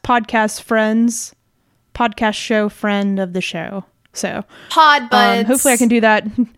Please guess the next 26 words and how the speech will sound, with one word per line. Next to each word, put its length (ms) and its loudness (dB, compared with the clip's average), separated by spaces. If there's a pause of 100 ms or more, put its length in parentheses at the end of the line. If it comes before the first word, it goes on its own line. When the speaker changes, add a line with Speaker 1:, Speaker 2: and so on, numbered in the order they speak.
(480)
Speaker 1:
Yeah, 420 0
Speaker 2:
Well 20 -14
Speaker 1:
hopefully 320 0
I 60 2
could 100 -4
do 100 2
the, 320 2
the 100 0
raid 300 0
this 180 -2
weekend 540 -4
and 480 -4 (220)
come 140 -6
back 180 -2
next 240 -4
week 160 -2
to 60 -2
let 180 -4
you 80 -4
guys 340 -2
know 260 2
how, 420 0
how 200 -2
it 80 -4
went. 320 -2
Speaker 2:
Yes, 560 0